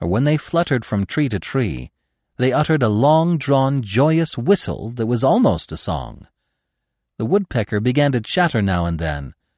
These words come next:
Magpies and crows grew more talkative. The titmice chirped more cheerily, and the pheasants, swooping down from their roosts, would stand in one spot, preening their feathers and uttering their metallic,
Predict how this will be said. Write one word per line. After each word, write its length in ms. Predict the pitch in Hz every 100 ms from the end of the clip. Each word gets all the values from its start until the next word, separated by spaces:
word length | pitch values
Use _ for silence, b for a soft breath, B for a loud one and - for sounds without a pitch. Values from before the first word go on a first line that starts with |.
| _ _ _ -
Magpies 520 | 156 190 - 170 143
and 180 | 127 113
crows 460 | - 147 110 101
grew 200 | 101 160
more 220 | 156 151
talkative. 760 | 156 - 165 - 80 - - _ _ _ _ _ _ _
The 100 | -
titmice 500 | 82 113 - 85 85
chirped 400 | - - 123 -
more 160 | 110 104
cheerily, 640 | - 139 143 80 65 - _ _ _ -
and 120 | 98
the 60 | 104
pheasants, 600 | - 196 120 71 - - _ _ _
swooping 440 | - 214 196 180 139
down 260 | 147 139
from 160 | 117 113
their 220 | 104 101
roosts, 580 | 95 135 92 - - - _ _
would 160 | - 85
stand 480 | - - 143 143 135
in 180 | 113 107
one 220 | 143 190
spot, 480 | - - 120 78 - _ _ _
preening 340 | - 196 185 175
their 180 | 151 143
feathers 640 | - 143 120 82 64 -
and 160 | 78 -
uttering 420 | 139 - 92 80
their 160 | 78
metallic, 600 | 80 82 - 113 80 -